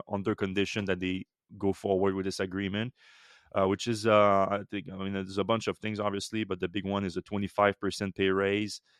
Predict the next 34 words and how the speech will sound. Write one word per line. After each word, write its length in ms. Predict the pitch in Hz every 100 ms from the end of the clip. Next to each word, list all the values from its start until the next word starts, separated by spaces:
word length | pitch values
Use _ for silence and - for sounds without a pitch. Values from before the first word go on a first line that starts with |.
| _ _ -
uh, 180 | 85 - _
and, 380 | 107 107 107 101 _ _ _
but 160 | 107 101 _ -
it's 100 | 101
gonna, 300 | 113 120 110
it's 120 | 107 101
gonna 100 | 113
be 80 |
a 40 | 117
little 100 | 107
bit 120 | 113
more 140 | 107
impactful 420 | 101 107 107 - 110
than 80 |
just 140 | 98 101
a 40 |
twenty-five 380 | - 104 95 101
percent 240 | 104 104 92
pay 100 | 98
raise 200 | 107 98
because 160 | 98
it's, 160 | 98 -
it's 120 | 101
also 240 | 107 101 107
reduced 720 | 98 98 98 117 117 104 -
the 100 | 95 -
time 360 | 101 98 98 87
drastically 840 | 98 110 123 - 104 - 104 101
from 220 | - 98
the 80 | 95
time 280 | - 98 95
that 240 | 95 -
you 180 | 98 95
start 440 | - - 113 123